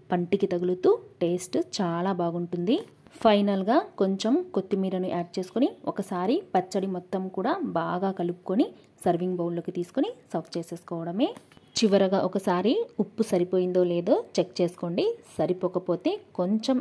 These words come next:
యాడ్ చేసుకోండి. నాకు మాత్రం ఉప్పు, కారం, పులుపు అన్నీ కూడాను పర్ఫెక్ట్గా సరిపోయాయి. చూశారు కదా, చాలా సింపుల్గా మన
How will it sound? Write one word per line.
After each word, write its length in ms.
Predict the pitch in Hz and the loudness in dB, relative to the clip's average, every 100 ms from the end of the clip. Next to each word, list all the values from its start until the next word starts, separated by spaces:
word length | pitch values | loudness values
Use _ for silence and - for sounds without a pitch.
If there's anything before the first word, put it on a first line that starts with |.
| 160 | -2
యాడ్ 160 | 160 - | -8 -6
చేసుకోండి. 460 | 165 - 165 180 392 480 - - _ - 165 | -8 -8 -6 0 0 -2 -10 -20 _ -10 -4
నాకు 240 | 160 160 175 | -4 -4 -8
మాత్రం 320 | 156 156 220 339 - _ - | -8 -4 -2 -2 -4 _ -8
ఉప్పు, 360 | 180 - - 196 190 - | -8 -10 -2 0 0 -2
కారం, 400 | 165 165 170 185 180 - | -2 -2 -2 -4 -6 -2
పులుపు 360 | 180 180 208 - - 165 | -2 -2 -4 -4 -6 -4
అన్నీ 360 | 180 202 208 202 | -2 0 -2 -2
కూడాను 300 | 185 180 262 359 - _ 170 | -6 0 0 -2 -8 _ -2
పర్ఫెక్ట్గా 800 | 175 - - 196 - 226 240 233 | -2 -6 -2 -2 2 2 2 0
సరిపోయాయి. 520 | 180 175 170 160 240 453 - - - - | -2 -4 -4 0 2 0 -4 -20 -4 0
చూశారు 320 | 208 214 208 | 2 2 2
కదా, 140 | 208 277 403 - _ - | 2 0 0 -8 _ -2
చాలా 400 | 196 180 196 226 233 - | 0 0 0 -2 -4 -2
సింపుల్గా 580 | 196 190 190 208 196 285 - 196 180 | -2 0 2 2 2 -2 -4 -6 -4
మన 140 | 185 | -2